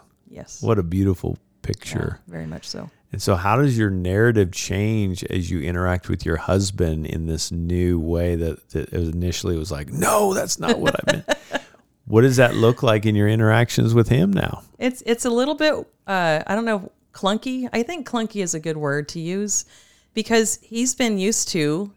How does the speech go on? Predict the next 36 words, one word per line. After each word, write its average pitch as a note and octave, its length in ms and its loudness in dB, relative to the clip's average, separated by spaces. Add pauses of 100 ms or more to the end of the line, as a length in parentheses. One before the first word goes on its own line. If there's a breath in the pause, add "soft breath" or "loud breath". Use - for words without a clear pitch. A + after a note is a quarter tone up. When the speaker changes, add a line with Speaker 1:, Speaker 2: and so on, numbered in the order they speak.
(180)
Speaker 1:
giving F#3 260 0
me F3+ 180 -2
all E3+ 140 2
the E3 160 -2
answers. F3+ 420 -2
I've D3+ 200 2
always F3 260 0
been F3 160 -2
asking F#3 340 -2
him, C3+ 120 -2
"I D3+ 80 -2
need F#3+ 220 -4
you G3+ 40 -6
to F3 100 -4
tell F3+ 200 -4
me F#3+ 100 -4
what F3 220 -6
to E3+ 100 -4
do. G3+ 180 0
What F#3 160 -2
can F3+ 120 -6
I E3+ 80 -2
do? F3 340 -2 (140)
Speaker 2:
Yeah. - 300 -2
Speaker 1:
What F#3+ 160 2
should F#3+ 160 -2
I F3 100 2
do? F3+ 260 -2
What E3+ 140 -4
do F3 60 0
I, F3 100 0
what F3 180 -2
does E3 120 0
this D3 120 -2
look E3 160 -4
like?" D3 240 -2